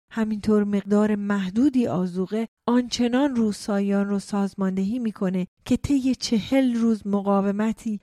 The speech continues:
تاریخی و پر افتخار رقم زده می‌شه.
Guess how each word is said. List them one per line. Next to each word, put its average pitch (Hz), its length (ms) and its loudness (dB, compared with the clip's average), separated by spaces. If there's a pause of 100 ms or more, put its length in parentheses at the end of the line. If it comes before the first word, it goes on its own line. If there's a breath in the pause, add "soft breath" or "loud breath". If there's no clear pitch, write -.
تاریخی 208 680 2
و 220 60 8
پر 214 360 0
افتخار 202 720 -2
رقم 175 440 -2
زده - 280 -8
می‌شه. - 400 -14